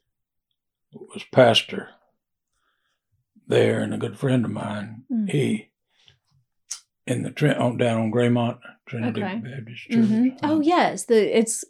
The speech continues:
Speaker 2: close to Legion Field as well, right?
Speaker 1: Yeah.
Speaker 2: Okay.
Speaker 1: Mm-hmm.
Speaker 2: Yes.
Speaker 1: And, uh, it's a, a, awesome folks.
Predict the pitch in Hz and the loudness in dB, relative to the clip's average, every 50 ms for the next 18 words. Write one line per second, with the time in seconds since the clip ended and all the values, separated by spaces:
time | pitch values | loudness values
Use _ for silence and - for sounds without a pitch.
0 | _ - 233 220 214 - 226 220 220 202 220 208 208 226 208 208 190 190 - 214 | _ -2 0 0 2 2 2 2 2 2 0 -2 -2 -2 -2 -2 -2 -2 -2 0
1 | 208 180 139 - - - 185 202 202 196 196 202 - - - 214 202 - - - | 0 0 0 -2 -2 -2 -2 -2 -2 -4 -4 -6 -8 -6 -8 -6 -6 -4 -6 -6
2 | 110 117 113 - - 98 - - - - - - - - - _ _ - - _ | -8 -10 -12 -10 -10 -10 -10 -8 -10 -12 -12 -12 -12 -14 -18 _ _ -20 -20 _
3 | _ _ _ - - _ _ _ _ - - _ - - 117 110 - - - - | _ _ _ -20 -20 _ _ _ _ -20 -18 _ -6 -4 -4 -2 -2 -2 -4 -4
4 | - - - - - _ _ _ _ _ _ _ _ _ _ _ _ _ _ _ | -4 -6 -12 -18 -20 _ _ _ _ _ _ _ _ _ _ _ _ _ _ _
5 | _ _ _ _ _ _ _ _ _ _ _ _ _ _ _ _ _ _ _ _ | _ _ _ _ _ _ _ _ _ _ _ _ _ _ _ _ _ _ _ _
6 | _ _ _ - 123 117 - - - 240 - - - 110 - - 123 127 117 110 | _ _ _ -12 -10 -10 -10 -12 -12 -12 -8 -6 -6 -6 -6 -4 -4 -2 -2 -2
7 | 107 - - 120 117 110 - - 110 101 - - 120 127 120 107 107 - | -4 -4 -4 -4 -4 -6 -8 -12 -14 -14 -14 -12 -12 -12 -12 -12 -14 -18